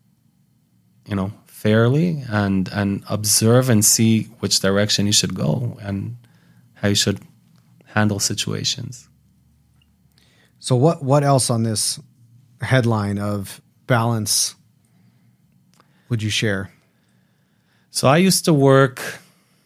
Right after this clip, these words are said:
Speaker 1: six days a week. I, I started probably fifteen to eighteen hours a day, right?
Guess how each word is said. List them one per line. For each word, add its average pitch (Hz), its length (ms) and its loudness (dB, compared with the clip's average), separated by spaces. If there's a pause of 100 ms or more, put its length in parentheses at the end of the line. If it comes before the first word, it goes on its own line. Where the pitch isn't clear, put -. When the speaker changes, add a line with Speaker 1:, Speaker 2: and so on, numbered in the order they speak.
(260)
Speaker 1:
six - 380 -2
days 131 240 4
a 123 40 4
week. 113 440 2 (1700)
I, - 120 -4 (100)
I 117 140 -12
started 110 500 4
probably 98 340 -2
fifteen 104 380 -2
to 101 100 0
eighteen 98 220 -2
hours 95 220 0
a 95 40 -4
day, 131 300 2
right? 131 360 0